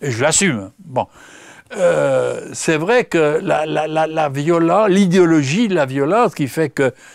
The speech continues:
on, spontanément, on, on pense que la violence, elle est la norme de nos relations, euh,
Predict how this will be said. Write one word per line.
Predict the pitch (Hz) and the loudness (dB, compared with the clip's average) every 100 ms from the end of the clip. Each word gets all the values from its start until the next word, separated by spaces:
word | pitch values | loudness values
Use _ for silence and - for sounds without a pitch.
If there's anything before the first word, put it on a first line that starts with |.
| - - | -20 -16
on, | - - - - - | -12 -10 -8 -10 -10
spontanément, | - 175 165 170 160 156 165 185 160 | -6 -2 0 0 0 0 2 2 2
on, | 147 143 131 139 143 | -2 -6 -6 -6 -8
on | 123 | -6
pense | - 196 180 135 | 2 4 4 2
que | - | -2
la | 143 139 | 0 -2
violence, | 131 139 151 160 147 139 | -2 -2 2 2 0 0
elle | 127 | 0
est | 127 113 - - - | 2 0 -4 -20 -6
la | 123 117 | -2 -2
norme | 127 190 175 139 107 98 | 2 2 2 -2 -6 -4
de | 120 | -4
nos | 120 127 | -2 -2
relations, | 110 120 117 - 151 185 247 247 - - - - _ - | 0 0 -2 -4 0 2 2 -2 -8 -20 -20 -20 _ -12
euh, | - 135 - - - - - - - | -8 -6 -6 -8 -12 -14 -16 -16 -16